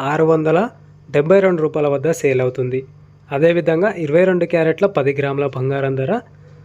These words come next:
పద్దెనిమిది వందల యాభై రూపాయలు పెరుగుదల నమోదు చేసుకొని లక్ష పదిహేను వేల మూడు వందల యాభై రూపాయల వద్ద సేల్ అవుతుంది. మరియు ఎనిమిది గ్రాముల ధర తొంభై రెండు వేల రెండు వందల ఎనభై రూపాయల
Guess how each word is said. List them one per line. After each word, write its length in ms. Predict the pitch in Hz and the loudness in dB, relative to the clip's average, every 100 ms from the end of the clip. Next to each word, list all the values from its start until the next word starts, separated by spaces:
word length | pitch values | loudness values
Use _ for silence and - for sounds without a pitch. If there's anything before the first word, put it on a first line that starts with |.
| - - | -14 -2
పద్దెనిమిది 400 | 147 160 214 202 | 2 2 2 2
వందల 220 | 190 175 170 147 | 2 2 2 2
యాభై 200 | 143 156 147 | 2 2 2
రూపాయలు 280 | 151 147 131 | 0 -2 0
పెరుగుదల 320 | 143 143 147 139 | 2 2 2 0
నమోదు 220 | 131 131 127 | 0 -2 0
చేసుకొని 400 | 131 - 135 185 240 - - - - - - 151 | -2 -2 0 0 -2 -14 -20 -20 -20 -20 -6 -4
లక్ష 180 | 151 - 208 190 | -2 0 0 2
పదిహేను 380 | 160 156 170 160 | 0 0 0 2
వేల 160 | 151 151 220 - _ - _ - 147 | 2 2 -2 -6 _ -20 _ -6 0
మూడు 120 | 170 190 | 4 6
వందల 160 | 185 160 | 4 4
యాభై 200 | 147 151 143 | 2 0 0
రూపాయల 200 | 143 135 | -2 -2
వద్ద 140 | 135 180 | 0 2
సేల్ 200 | 147 131 127 | 2 2 0
అవుతుంది. 340 | 127 123 131 139 _ _ _ - 139 | -2 -4 -4 -8 _ _ _ -4 0
మరియు 280 | 147 180 262 - _ _ _ _ - | 2 2 0 -6 _ _ _ _ -2
ఎనిమిది 320 | 151 190 202 | 2 4 4
గ్రాముల 260 | 175 165 156 147 | 2 0 0 0
ధర 120 | 151 254 - _ _ - | -2 -2 -6 _ _ -2
తొంభై 240 | 165 214 190 | 2 4 4
రెండు 160 | 185 175 | 4 4
వేల 160 | 175 214 - | 4 2 0
రెండు 180 | 147 156 165 | -2 2 2
వందల 180 | 165 156 | 2 0
ఎనభై 180 | 135 139 139 | 0 0 0
రూపాయల 200 | 147 | 0